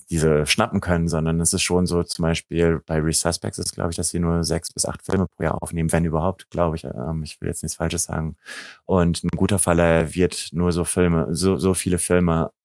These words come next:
aufnehmen, äh, wie gut er sich um alle kümmern kann. Und die, also dann sind natürlich auch Märkte wichtig wie European Film Market, American Film Market. Und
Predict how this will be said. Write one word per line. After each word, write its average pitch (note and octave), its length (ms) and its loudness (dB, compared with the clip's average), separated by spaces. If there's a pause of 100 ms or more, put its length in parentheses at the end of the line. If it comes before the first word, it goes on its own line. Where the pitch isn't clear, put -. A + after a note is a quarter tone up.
(100)
aufnehmen, E2 640 0 (560)
äh, F2 80 -2 (220)
wie E2 160 -2
gut - 240 -4
er D2 80 2
sich D#2+ 200 -2
um E2 80 0
alle E2 220 2
kümmern G#2 380 0
kann. D#2 420 -2
Und D#2 440 -2 (220)
die, E2 140 -2
also D#2+ 580 -2
dann E2 440 -2
sind D#2+ 180 -4
natürlich D#2+ 320 -4
auch - 140 -6
Märkte F2+ 400 -2
wichtig D#2+ 320 -6
wie D#2+ 120 -2
European D#2 320 0
Film G2+ 260 2
Market, E2 280 0
American F2+ 400 -2
Film D#2 220 -2
Market. E2 340 0
Und D#2+ 320 -2